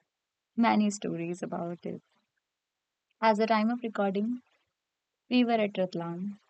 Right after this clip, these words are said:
and the time was two thirty A M. We haven't purposefully recorded as it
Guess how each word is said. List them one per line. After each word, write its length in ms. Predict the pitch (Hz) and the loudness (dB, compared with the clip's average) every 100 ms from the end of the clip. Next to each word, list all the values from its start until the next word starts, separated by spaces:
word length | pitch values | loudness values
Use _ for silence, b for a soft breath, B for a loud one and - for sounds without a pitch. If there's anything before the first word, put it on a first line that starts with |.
| - | -2
and 180 | 226 214 | 2 4
the 60 | |
time 300 | 214 202 220 | 4 2 0
was 200 | 226 233 | 0 -2
two 140 | 226 220 | -4 -2
thirty 340 | 196 185 202 185 | -4 -4 -8 -6
A 200 | 180 175 | -6 -6
M. 260 | 190 220 _ _ - | -8 -12 _ _ -4
We 100 | 233 | 2
haven't 380 | 233 220 247 254 | 4 4 2 2
purposefully 580 | 254 247 247 - 247 247 | -2 -2 -6 -2 -2 -2
recorded 420 | 233 233 226 220 | 0 0 0 0
as 240 | 214 208 | -4 -2
it 100 | 202 | -4